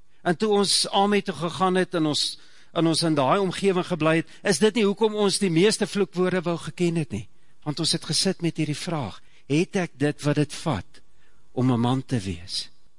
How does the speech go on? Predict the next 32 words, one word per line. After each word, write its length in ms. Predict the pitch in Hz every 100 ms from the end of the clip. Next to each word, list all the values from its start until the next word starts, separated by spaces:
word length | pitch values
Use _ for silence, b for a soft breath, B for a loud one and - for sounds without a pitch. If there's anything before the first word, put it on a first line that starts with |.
| - - - -
En 120 | 123
raai 240 | 143 165 156
wat? 240 | 170 95 - - - - - - - -
Ons 140 | 139
rappie 320 | 131 143 156
prestasie 600 | - 139 - 143 139 139
het 80 | 131
dit 140 | 123 139
nie 120 | 143
geantwoord 640 | 160 147 147 147 117 -
nie. 160 | 92 82 b b b -
Raai 220 | 156 175
wat? 220 | 170 170 123
Dit 160 | 151
wat 140 | 185 175
ons 140 | 156 -
aangevang 480 | 175 170 165 175 165
het 100 | 165
op 60 | 143
die 80 | 143
grens 360 | 175 180 170 160
of 80 |
wherever 540 | 143 156 156 175 175 160
ons 160 | 147 -
gewerk 400 | 151 139 135 151
het, 140 | 143 b b -
het 180 | 156 156
dit 120 | 151
ook 220 | 160 165 185
nie 80 | 170
geantwoord 640 | 151 110 95 98 92 -
nie. 80 | 92